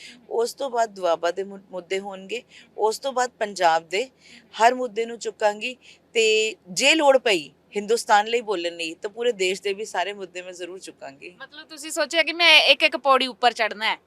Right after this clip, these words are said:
Speaker 1: ਉਹ ਇੱਕ ਇੱਕ ਚੀਜ਼ ਨੂੰ ਹੱਲ ਕਰਦੇ ਕਰਦੇ ਅੱਗੇ ਵਧਣਾ ਹੈ।
Speaker 2: ਬਿਲਕੁਲ, ਮੈਂ ਸਿੱਧਾ ਕਿੱਦਾਂ ਸਾਰਾ ਕੁਝ ਕਰ ਸਕਦੀ ਹਾਂ। ਪਹਿਲੇ ਆਪਣਾ ਘਰ ਸੰਵਾਰੀਏ,
Speaker 1: ਜੀ।
Speaker 2: ਫਿਰ ਉਸ ਤੋਂ ਬਾਅਦ ਫਿਰ ਅੱਗੇ ਹੋਰ, ਅਹ, ਆਂਢ ਗੁਆਂਢ 'ਚ ਦੇਖਾਂਗੇ।
Speaker 1: ਜੀ।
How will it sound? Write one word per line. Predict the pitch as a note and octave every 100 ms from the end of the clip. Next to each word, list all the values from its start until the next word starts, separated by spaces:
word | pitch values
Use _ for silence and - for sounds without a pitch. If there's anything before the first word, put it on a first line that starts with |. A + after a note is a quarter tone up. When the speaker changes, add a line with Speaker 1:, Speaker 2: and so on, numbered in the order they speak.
| _
Speaker 1:
ਉਹ | A#3+ C4 B3+
ਇੱਕ | - C#4
ਇੱਕ | D4+ C4+
ਚੀਜ਼ | B3+ C4+ C#4
ਨੂੰ | C4+ C4+ B3+
ਹੱਲ | A3+
ਕਰਦੇ | A#3+ A3 A3
ਕਰਦੇ | G#3+ G3+ G#3
ਅੱਗੇ | F3+ G3
ਵਧਣਾ | F3 F#3 G#3
ਹੈ। | _ _
Speaker 2:
ਬਿਲਕੁਲ, | F#3+ G#3 G#3 B3+
ਮੈਂ | A#3+ A#3+
ਸਿੱਧਾ | A#3 G3 A3
ਕਿੱਦਾਂ | A3 G3+ A3+
ਸਾਰਾ | A3+ F3+
ਕੁਝ | F3+ G3
ਕਰ | - F3
ਸਕਦੀ | F#3 F3
ਹਾਂ। | F#3+
ਪਹਿਲੇ | G3 G3
ਆਪਣਾ | G#3+ G3+ G#3
ਘਰ | G#3+ E3
ਸੰਵਾਰੀਏ, | E3 G3+ G3 F#3 A3
Speaker 1:
ਜੀ। | B3+ - - _
Speaker 2:
ਫਿਰ | - A3+ A3+
ਉਸ | A3
ਤੋਂ | - A3
ਬਾਅਦ | G3+ G3+
ਫਿਰ | - G#3 F#3+ - - G#3+
ਅੱਗੇ | A3 A3 A#3
ਹੋਰ, | G3+ G3+
ਅਹ, | - _ C#3+ D#3 D#3+ - _ _
ਆਂਢ | A#3 B3
ਗੁਆਂਢ | A3+ A3+ F#3+
'ਚ | G3+
ਦੇਖਾਂਗੇ। | E3 - D3+ C#3+ F3
Speaker 1:
ਜੀ। | F#3+ A#3